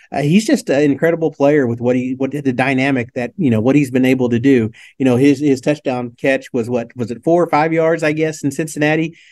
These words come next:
That just killed his, his per catch average. <laughs> Just a short ball like that. But he's having a heck of a career. Uh, and I just wanna see with his size, you know, he, he's a good six four, six five,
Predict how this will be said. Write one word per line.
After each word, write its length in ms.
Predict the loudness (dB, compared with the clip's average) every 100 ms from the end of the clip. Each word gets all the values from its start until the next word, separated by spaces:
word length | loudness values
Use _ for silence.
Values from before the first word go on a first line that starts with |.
| -4
That 140 | 0
just 200 | 0 -2
killed 340 | -2 0 2 0
his, 260 | -4 -10
his 160 | -8 -8
per 160 | -6 -4
catch 260 | -2 -2
average. 480 | -2 -4 -6 -16 -16 _ -20 -20
<laughs> 260 | -20 -6
Just 240 | -2 -2 -2
a 60 |
short 320 | -4 0 0 0
ball 240 | 0 0
like 220 | -2 -4
that. 260 | -6 -8 -6
But 180 | -8 -8 -20 -4
he's 160 | -2 2
having 300 | 2 2 -2
a 60 |
heck 220 | -2 -4
of 80 | -2
a 80 | -6
career. 560 | -4 0 2 2 0 -4 -20 -12
Uh, 340 | -6 -4 -4 -6
and 160 | -4
I 120 | -2
just 140 | -4 -4
wanna 140 | -6
see 200 | -4 -2
with 160 | -2 0
his 240 | 0 0 -2
size, 640 | -4 -4 -6 -8 -12 -18 -20 -16 -2
you 100 | 0
know, 120 | 2
he, 340 | 2 2 0
he's 300 | -4 -8 -8
a 20 |
good 180 | -2 -2
six 220 | -2 -6
four, 180 | -2 -4
six 240 | -2 -6 -4
five, 380 | -2 0 -2